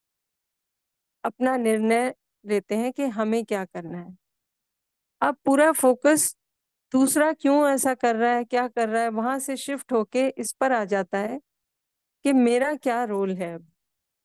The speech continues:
मेरी क्या जिम्मेदारी बनती है, उस पर आ जाता है।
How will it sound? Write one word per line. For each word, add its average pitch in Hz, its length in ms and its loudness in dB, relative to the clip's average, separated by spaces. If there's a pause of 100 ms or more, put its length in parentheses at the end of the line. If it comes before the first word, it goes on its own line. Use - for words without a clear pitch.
(800)
मेरी 247 300 2
क्या 247 280 0
जिम्मेदारी 208 640 -2
बनती 175 460 -10
है, 180 80 -16 (920)
उस 220 180 -6
पर 214 180 -2
आ 180 100 0
जाता - 320 -14
है। - 60 -20